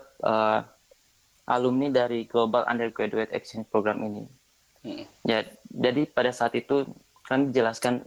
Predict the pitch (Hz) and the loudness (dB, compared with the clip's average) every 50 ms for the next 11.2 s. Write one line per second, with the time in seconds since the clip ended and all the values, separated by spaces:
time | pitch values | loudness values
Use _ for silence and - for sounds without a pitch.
0 | - - 113 113 113 107 113 107 107 107 107 113 120 117 113 113 113 - 123 - | -10 -2 0 0 2 2 0 0 0 0 0 0 0 0 0 -2 -2 -4 -2 0
1 | 120 113 - - 104 - - 110 107 107 - - 107 107 110 101 101 104 - - | 0 0 0 -2 -6 -2 0 -2 -2 -2 -2 0 2 2 2 2 2 0 0 0
2 | 117 120 120 123 135 - - _ _ _ _ _ _ _ _ _ - - 123 117 | 0 0 0 -2 -6 -10 -14 _ _ _ _ _ _ _ _ _ -4 -2 -2 0
3 | - 113 - - 113 - 113 110 110 120 117 117 113 113 117 - 117 113 - - | 0 -2 -2 -2 -2 0 0 2 2 2 0 0 -2 -6 -2 -2 -2 -2 -2 -2
4 | - 113 104 104 - - - 113 113 113 113 113 107 107 98 - 107 107 110 117 | 0 2 2 0 -2 -4 -2 0 0 2 0 0 0 0 0 0 -2 -2 0 0
5 | 120 123 120 117 120 - 127 127 127 _ _ _ _ _ _ _ - _ _ _ | 0 0 -2 -4 -2 -2 -2 -2 -2 _ _ _ _ _ _ _ -20 _ _ _
6 | _ _ _ _ - - 104 110 107 107 110 113 - _ _ _ - - 117 117 | _ _ _ _ -2 0 2 2 2 2 0 -2 -6 _ _ _ -4 0 0 2
7 | 135 131 127 - - 123 117 113 110 110 113 117 - - 117 113 - 120 - - | 2 0 -2 -2 0 0 2 2 2 0 0 -2 0 0 -2 0 0 -2 -2 0
8 | 117 117 113 104 - 107 107 107 110 - - 123 117 120 117 120 127 _ _ _ | 0 0 0 0 0 0 0 0 -2 -2 0 2 4 4 2 0 -4 _ _ _
9 | - 127 120 117 107 - - - - _ _ _ - - - - 127 131 147 - | -16 -12 -10 -10 -10 -10 -14 -20 -20 _ _ _ -16 -8 -2 0 0 0 0 0
10 | - 143 139 143 143 139 139 135 143 139 - 127 123 113 110 113 107 107 110 - | 0 0 2 2 2 2 2 0 0 0 2 2 2 2 2 2 2 2 -2 -4
11 | - - 104 | -6 -6 -6